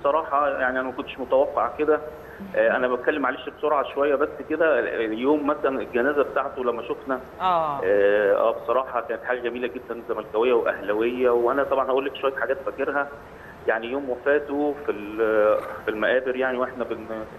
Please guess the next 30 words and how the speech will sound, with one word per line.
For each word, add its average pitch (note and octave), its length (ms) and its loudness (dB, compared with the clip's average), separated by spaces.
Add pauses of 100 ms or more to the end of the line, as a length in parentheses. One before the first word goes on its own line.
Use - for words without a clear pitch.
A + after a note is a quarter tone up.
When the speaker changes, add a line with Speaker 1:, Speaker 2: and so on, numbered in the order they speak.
Speaker 1:
بندفنه، B2+ 460 -2 (100)
كان C3 220 2 (100)
كابتن B2 280 -4 (140)
خطيب A#2+ 320 -4
كان G#2+ 140 0
واقف A#2+ 260 0 (120)
معانا، A#2+ 400 0 (680)
كابتن G#2 340 -2 (480)
مختار A2 340 -2
مختار، B2+ 680 2
كابتن - 260 -8
ربيع G2+ 240 2
ياسين. G2+ 400 0 (120)
Speaker 2:
مم. E3+ 420 -6 (560)
Speaker 1:
ويوم A#2+ 260 4
الجنازه A2+ 680 2 (640)
بالليل B2 520 -4 (480)
كان A2+ 260 -2 (100)
ساعتها A2 520 0 (100)
كابتن A2 240 -4 (100)
سيد A2+ 160 4
عبد G#2+ 140 2
الحفيظ - 320 -10 (120)
مدير A2+ 140 -4
الكوره B2+ 440 0
ومعاه A2 240 0
مدرب B2 380 0
اجنبي A#2+ 400 0
انا A2 80 -2
مش - 120 -10